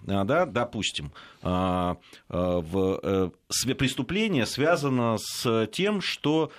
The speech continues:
допустим, в центре крупного города, а, танцевали какой-нибудь национальный танец,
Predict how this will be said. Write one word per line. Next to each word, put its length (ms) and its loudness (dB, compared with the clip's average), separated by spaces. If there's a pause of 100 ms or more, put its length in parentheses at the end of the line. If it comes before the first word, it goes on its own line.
допустим, 540 0
в 60 -8
центре 440 0
крупного 540 0
города, 680 2 (220)
а, 240 4
танцевали 800 2 (180)
какой-нибудь 720 0
национальный 880 2
танец, 580 2